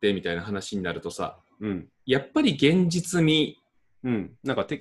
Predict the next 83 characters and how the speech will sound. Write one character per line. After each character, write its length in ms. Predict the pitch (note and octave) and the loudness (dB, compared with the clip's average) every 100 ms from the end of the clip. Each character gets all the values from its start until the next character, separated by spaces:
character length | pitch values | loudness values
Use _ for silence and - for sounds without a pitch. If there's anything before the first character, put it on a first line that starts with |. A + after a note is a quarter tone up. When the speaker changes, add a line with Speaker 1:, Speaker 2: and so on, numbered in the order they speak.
| - | 0
Speaker 1:
の 180 | C#3 B2+ | 4 6
と 140 | C#3+ C#3+ | 6 6
こ 100 | C#3 | 6
ろ 60 | |
に 100 | A#2 | 6
な 80 | A2+ | 4
っ 40 | |
ち 80 | F#2+ | 2
ゃ 40 | G2 | 0
う 40 | |
Speaker 2:
適 0 | |
度 0 | |
な、 0 | |
当 0 | |
て 100 | A#2+ | 0
ち 120 | - A2 | 2 4
ゃ 40 | |
う 20 | |
か 60 | G2+ | 4
ら 60 | F#2 | 0
ね。 120 | B2+ - - | -6 -12 -6
Speaker 1:
じ 100 | A2+ | 0
ゃ 120 | F#2 | 0
ん。 160 | E2+ E2+ _ _ | -2 -8 _ _
Speaker 2:
う 40 | A2+ | -8
ん。 40 | |
う 20 | |
ん。 20 | F2+ | -4
Speaker 1:
だ 60 | |
か 60 | B2 | -4
ら 60 | |
飛 140 | - D3 | 0 0
び 140 | F#3 | 0
越 180 | - G#3 | 6 6
え 40 | |
な 120 | F3 G#2+ | 6 2
い 120 | - | 0
と 80 | F#2+ | -2
思 140 | F#2+ | 0
う 20 | |
ん 60 | F2 | -2
だ 100 | E2+ | -4
け 80 | E2 | -8
ど 100 | E2+ | -6
さ、 320 | F2+ - - _ | -6 -8 -12 _
Speaker 2:
う 80 | A2+ | -6
ん。 180 | G#2 - _ | -6 -6 _
Speaker 1:
も 100 | A#2 | -4
う 20 | |
ホ 180 | - F#3+ | 2 4
ラ 60 | |
前 340 | A3+ G#3 A#3 G#3 | 4 4 6 4
提、 480 | - G2+ F2+ D#2 _ | 4 2 2 0 _
仕 200 | - C#3 | -6 -2
事 220 | F#3 G#3 | 2 4
に 120 | G3 | 4
お 80 | F3+ | 2
け 140 | F3 D#3+ | 2 2
る 240 | D3+ - _ _ - | 2 -2 _ _ -6
さ、 320 | - - - _ _ _ | -4 -4 -8 _ _ _
Speaker 2:
う 60 | A#2 | -6
ん。 160 | F#2+ - _ _ _ _ _ _ - | -6 -8 _ _ _ _ _ _ -6
Speaker 1:
な 80 | |
ん 40 | F#2+ | -6
か 60 | |
そ 120 | F2 F#2+ | -4 -4
の 80 | |
ゴ 180 | F#2 A2 | 2 2
ー 40 | A2+ | 2
ル 100 | - | 0
感 220 | F2 D#2+ | -4 -4
で 80 | E2+ | -4
ホ 200 | - C#3+ | 2 2
ラ 100 | F#2+ | 2
な 120 | D2+ | -4
ん 60 | |
て 120 | - - | -8 -12
さ、 120 | - | -10
い 80 | G#2 | -2
く 100 | C#3+ | 2
ら 120 | D3 | 4
で 80 | C#3 | 4
も、 240 | C3 G#2+ | 2 -4